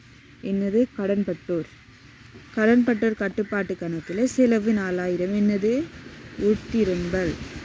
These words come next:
எட்டாவது வந்து வெளித்திரும்பல் ரூபா ரெண்டாயிரம். வெளித்திரும்பலுக்கான, ம், இரட்டை பதிவு வந்து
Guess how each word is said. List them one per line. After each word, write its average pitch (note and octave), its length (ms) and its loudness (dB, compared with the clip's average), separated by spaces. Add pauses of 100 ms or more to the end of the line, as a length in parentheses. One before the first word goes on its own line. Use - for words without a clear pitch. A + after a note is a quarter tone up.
(1000)
எட்டாவது A#3+ 640 2
வந்து F3+ 540 -4 (560)
வெளித்திரும்பல் A3 1080 2
ரூபா A3 400 0
ரெண்டாயிரம். F#3+ 680 2 (220)
வெளித்திரும்பலுக்கான, G3+ 1080 0 (180)
ம், F3 680 -6 (240)
இரட்டை G#3+ 440 0
பதிவு E3+ 300 -4
வந்து F3 480 -2